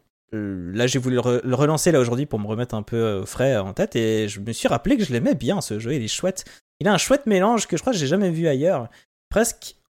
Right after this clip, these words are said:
un mélange entre un jeu stratégie S T R et un twin stick, euh, shooter. Donc, c-, on, on joue un mecha qui arrive sur une planète. Alors, c'est pas vraiment un jeu, un jeu stratégie dans le sens où on va pas créer des unités. Enfin, en tout cas, là où j'en étais, il y avait pas des unités à gérer et tout ça. On gère juste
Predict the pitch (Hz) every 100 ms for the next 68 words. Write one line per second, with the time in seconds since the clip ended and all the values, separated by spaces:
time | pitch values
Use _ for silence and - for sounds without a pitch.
0 | - 143 156 185 196 208 202 - 131 -
1 | 131 127 180 - 139 - 147 143 156 165
2 | 123 - 135 175 156 120 120 196 180 -
3 | 170 - 139 120 - 139 170 185 120 -
4 | - _ 120 123 - - 127 120 120 120
5 | 117 110 107 - 117 117 185 170 113 -
6 | 120 117 113 110 - - 123 165 110 107
7 | 160 - - _ _ - 101 - - 208
8 | 214 185 196 190 156 160 165 156 165 156
9 | 131 175 139 113 113 147 139 - 147 143
10 | 131 123 120 117 175 113 - 127 117 117
11 | 110 - 131 101 127 120 120 120 135 113
12 | 107 117 120 131 120 - 170 175 117 113
13 | 127 113 110 165 175 -